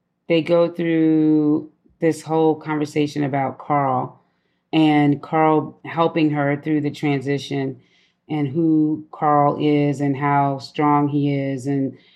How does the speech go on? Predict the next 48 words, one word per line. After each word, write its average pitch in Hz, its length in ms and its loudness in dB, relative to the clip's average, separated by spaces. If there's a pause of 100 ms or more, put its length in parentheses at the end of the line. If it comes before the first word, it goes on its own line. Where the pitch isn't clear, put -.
(180)
all 147 200 2
of 139 80 -2
these 143 180 -2
things, 151 340 -2
and 139 120 0
that 135 140 -4
he's 147 220 -2
involved 135 440 -2
with 139 160 -8
the 135 60 -8
pattern 139 360 -4
as 131 140 -8
well 139 200 -2
and 135 120 -2
that 131 100 -6
he 143 180 -4
can't 139 300 -6
get 135 160 -8
out 131 200 -6
of 131 180 -6
it. 131 240 -6 (520)
And 220 460 2
a 170 60 0
little 170 240 2
bit 165 160 2
about 147 260 2
Vivian, 143 460 2
what 139 140 -6
we'll, 139 220 -6 (120)
which 151 180 -10
we 156 100 0
will 139 120 -2
hear 139 280 -2
more 135 240 -2
about 127 300 -6
later. 160 420 -2 (800)
So - 160 -6
she 185 220 -4
finds 214 420 -2
out 151 380 0 (260)
that 156 300 -2
even 170 260 2
though 156 140 0
Carl 151 640 0
is, 143 500 0
uh, 139 460 -4 (580)
super 185 400 -2
strong 151 720 2